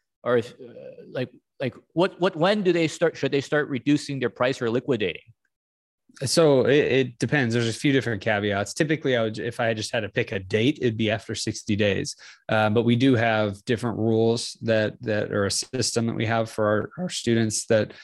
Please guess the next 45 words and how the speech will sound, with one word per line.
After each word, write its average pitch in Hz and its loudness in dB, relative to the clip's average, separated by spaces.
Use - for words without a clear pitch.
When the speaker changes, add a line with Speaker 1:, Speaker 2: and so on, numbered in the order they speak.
Speaker 2:
is 104 -2
zero 117 4
to 107 2
thirty 127 2
days 123 2
and 101 -6
thirty 110 0
to 98 -4
sixty 107 -4
days, 101 0
depending 117 0
on 107 0
excess 117 0
units 117 -2
that 104 -2
Amazon 110 0
expects 110 -2
that - -6
will 127 0
be 127 2
excess. 131 0
Then 113 0
you 113 -2
can 107 -4
start 104 0
to - -2
reprice 104 0
a 110 0
little 101 -2
bit 101 -4
more 98 -2
aggressively 101 0
if 95 -6
Amazon 98 -2
and 98 -4
or 95 0
your 92 -2
repricer 95 -2
thinks 95 -8
that 95 -8
there's 95 -2
excess - -6
units. - -8
Um, 98 0
but 101 0